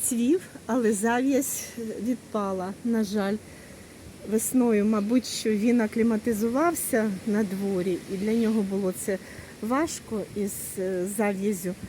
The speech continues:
Е, я його винесла з хати, і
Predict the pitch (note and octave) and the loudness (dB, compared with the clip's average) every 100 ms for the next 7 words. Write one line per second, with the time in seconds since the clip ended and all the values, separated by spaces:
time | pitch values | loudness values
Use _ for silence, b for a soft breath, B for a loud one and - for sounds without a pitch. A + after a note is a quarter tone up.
0 | B B B - F3+ F3 E3+ - - - | B B B -8 -6 -6 -6 -10 -12 -8
1 | G3 G3+ G3+ G3+ G#3+ F#3+ G3 G#3+ G#3+ - | -2 0 0 0 0 0 -2 -4 -6 -4
2 | D4 D#4 - A3 - - - - - - | 0 0 0 -4 -4 -20 -20 -20 -18 -20
3 | - - - - - - - G#3 A#3+ | -18 -18 -18 -20 -20 -20 -6 0 2